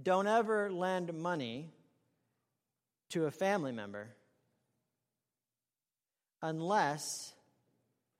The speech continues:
you're okay not getting it back." That was great advice.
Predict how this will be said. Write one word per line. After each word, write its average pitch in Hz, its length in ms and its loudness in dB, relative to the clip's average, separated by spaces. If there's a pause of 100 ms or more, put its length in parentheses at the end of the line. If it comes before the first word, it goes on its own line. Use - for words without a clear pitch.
(140)
you're 147 180 -6
okay 160 720 0
not 135 240 -4
getting 131 180 -6
it 120 140 -10
back." 107 240 -8 (2000)
That 185 100 -6
was 185 100 -6
great 120 240 -4
advice. 135 540 -8